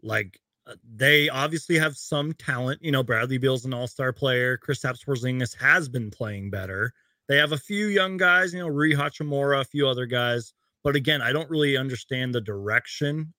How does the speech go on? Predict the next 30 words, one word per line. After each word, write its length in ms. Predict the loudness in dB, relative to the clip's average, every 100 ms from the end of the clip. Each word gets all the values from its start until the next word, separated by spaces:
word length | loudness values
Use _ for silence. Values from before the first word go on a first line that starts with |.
| -8
of 220 | -6 -4
what 220 | -2 -4 -2
they're 160 | -2
going 380 | -2 -2 -2 0
with. 220 | 0 0 -2
Like, 100 | -4
I 80 | -4
think 180 | 0
I 60 | 0
read 480 | 2 2 2 0 -4 _ _ _
that 280 | 0 0 -2 _ _
Bradley 280 | 0 0 0
Beal 340 | 2 2 2
and 240 | -2 -6 -10 _
Kristaps 360 | -6 -4 -4 -6 -6
Porzingis 420 | -4 -4 -4 -6
have 100 | -4
only 180 | -4 -4
played 220 | -4 -4
nineteen 440 | -6 -8 -6 -6 -6
games 300 | -6 -6 -2
together. 400 | 0 2 0 -2 -16 -20 _
So, 100 | -2
like, 200 | -2 -2
is 140 | 2
this 220 | 4 4
season 640 | 2 2 4 2 2 0 -4
an 140 | -6
experiment 640 | -8 -12 2 4 4 2 -2
year 380 | 4 6 6